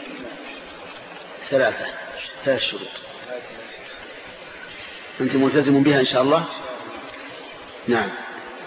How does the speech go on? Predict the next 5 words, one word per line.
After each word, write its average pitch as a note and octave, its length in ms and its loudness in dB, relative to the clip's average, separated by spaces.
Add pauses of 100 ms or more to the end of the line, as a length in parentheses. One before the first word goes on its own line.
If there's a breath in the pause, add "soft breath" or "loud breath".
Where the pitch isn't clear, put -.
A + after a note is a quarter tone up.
(1200)
الأول C3 400 8 (960)
السلامة C#3 560 6 (720)
من B2 100 6
اللحن، B2 400 4 (2250)
والثاني D#3 680 6